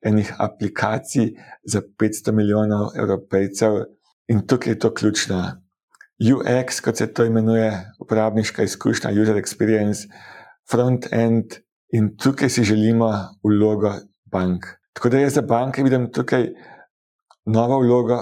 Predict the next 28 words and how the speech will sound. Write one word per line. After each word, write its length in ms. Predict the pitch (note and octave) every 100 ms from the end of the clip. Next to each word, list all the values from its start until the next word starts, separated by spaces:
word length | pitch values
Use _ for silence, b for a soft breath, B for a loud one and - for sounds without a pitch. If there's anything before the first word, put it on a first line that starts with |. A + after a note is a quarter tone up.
| -
dodatno 920 | G2+ G2 A2 A#2 - C#3+ C#3 - - _
priložnost, 760 | - A#2 A2 A#2+ - D3+ C3+ -
če 140 | - D3
jo 60 | B2+
bojo 240 | C#3 C#3
v 120 | B2+ B2
tem 220 | B2+ C#3+ C3+ C#3 B B G2+
videle. 560 | A#2+ B2 B2 B2 C3+ - _ _ -
Tudi 180 | D3+
ne 100 | D3 C#3+
želimo, 380 | C3 C3 C#3+ C#3+ C3 - _ _
da 180 | G#2+ B2+
je 100 | A2
digitalni 720 | C3+ C3+ C#3 A#2+ B2 B2+ B2
evro 300 | - A#2 A#2 A2 - b b b
neka 300 | - A2 A#2
ločena, 800 | A2+ A2+ A#2+ A#2+ C#3 B2+ A#2 G#2+ - _ -
ločen 440 | A2 A2+ A2+ A#2+ A2
wallet, 480 | G#2 G2+ F#2 F#2+ -
ločena 320 | G#2+ G#2+ A2+
denarnica. 720 | G2+ G2+ G2 F#2+ F#2 - G2+ - _ b b b b b
A 100 | -
si 120 | - G#2+
zamišljate, 460 | A2 B2+ B2+ -
da 220 | A#2+ A2
boste 200 | G#2+ -
okoli 420 | G#2+ - A#2 A2+ A2
hodili 400 | - G2+ A2 G#2+